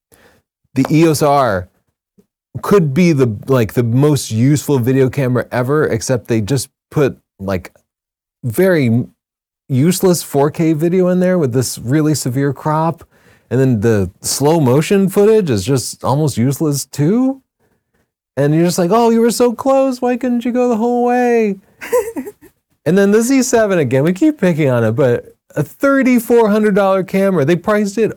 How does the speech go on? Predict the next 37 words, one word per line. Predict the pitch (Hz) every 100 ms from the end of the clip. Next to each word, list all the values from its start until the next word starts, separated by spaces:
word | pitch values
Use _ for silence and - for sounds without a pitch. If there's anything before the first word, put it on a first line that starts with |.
| -
over | 180 190 202
the | 185
D | 180 185 185
eight | 175
fifty. | 196 185 131
They | 139
priced | 160 175 180
it, | 165 - - - - -
the, | 143
the | - 120 98
A | 156
seven | 180 190 180
R | 180 185
three | 180 156 151
now | 139 131 131
is, | 117
like, | 113 - _ _ -
twenty-four | 143 139 127 120 110
hundred | 113 95
dollars. | 90 82
It's, | 82
like, | 117
a |
thousand | - 113 127 117 113
dollars | 107 104
more | 104 104 98
than | 90
the |
comparable | 90 107 92 95 90
Sony. | 90 95 90 80 85 - _ _ _ _
And | 95
it | 107
has | 113 101
this, | 98
like, | 95
frustrating | - - 101 - 110 101 101
focus | - 90 90 98 -